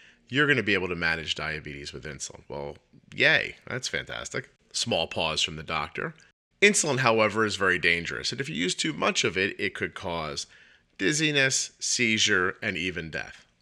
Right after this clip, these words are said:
Well, what? Uh, okay, great. So let me get it straight. Disease, incurable, pancreas doesn't make insulin,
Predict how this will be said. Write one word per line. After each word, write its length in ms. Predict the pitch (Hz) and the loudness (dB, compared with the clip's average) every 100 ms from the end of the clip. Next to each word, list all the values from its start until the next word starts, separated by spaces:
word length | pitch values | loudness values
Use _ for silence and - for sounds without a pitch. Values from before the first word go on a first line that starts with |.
| _ _ _ _ - | _ _ _ _ -6
Well, 280 | 95 80 - _ | -4 -4 -8 _
what? 420 | 87 87 139 240 - _ _ _ - | -2 2 2 0 -6 _ _ _ -8
Uh, 80 | 95 - | -6 -2
okay, 540 | 113 139 110 92 117 - _ _ _ _ _ - | -2 4 6 6 4 -2 _ _ _ _ _ -6
great. 340 | - 101 82 - _ _ - | 2 4 2 -4 _ _ -2
So 600 | - 120 104 101 95 - - | 2 6 6 6 2 -4 -4
let 160 | 110 110 | 0 2
me 80 | |
get 160 | 107 110 | 4 4
it 100 | 98 | 4
straight. 360 | - 95 62 - _ _ _ _ _ _ _ _ | 0 2 0 -2 _ _ _ _ _ _ _ _
Disease, 560 | 101 101 127 135 131 - - _ _ _ _ _ _ _ - | -4 2 4 4 2 -4 -10 _ _ _ _ _ _ _ -4
incurable, 840 | 131 135 131 101 87 85 80 98 _ _ _ _ _ _ _ _ - | -4 2 4 4 4 0 -4 -6 _ _ _ _ _ _ _ _ 4
pancreas 420 | 110 113 117 113 | 8 8 6 4
doesn't 240 | 110 101 | 2 2
make 160 | 98 90 | 2 2
insulin, 560 | 87 85 - 80 76 | 0 -2 -4 -4 -6